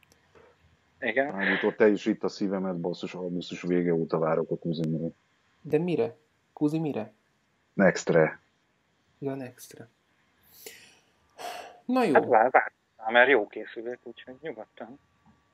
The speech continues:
Speaker 2: <laughs> Én is szeretek gondolni.
Speaker 3: Szűcs Péternek van még egy címzetje, Blacky. Jön a tél, előkerülnek a kartomizerek.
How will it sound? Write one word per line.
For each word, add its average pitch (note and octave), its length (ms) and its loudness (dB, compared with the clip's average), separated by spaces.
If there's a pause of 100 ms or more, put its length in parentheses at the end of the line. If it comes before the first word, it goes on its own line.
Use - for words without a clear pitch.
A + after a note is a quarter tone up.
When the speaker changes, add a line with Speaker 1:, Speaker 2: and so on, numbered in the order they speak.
Speaker 2:
<laughs> F2 800 6 (100)
Én G#2+ 80 10
is D3 120 10
szeretek - 460 8
gondolni. G#3+ 480 8 (2250)
Speaker 3:
Szűcs - 400 -8
Péternek B2 560 -2
van B2 180 -4
még A#2+ 280 -4
egy A#2 360 -2
címzetje, C#3 800 -2
Blacky. C3+ 560 0 (340)
Jön E3 220 0
a C3 140 -4
tél, A#2+ 360 -2
előkerülnek B2 720 -2
a A2+ 80 -4
kartomizerek. A#2 1000 -6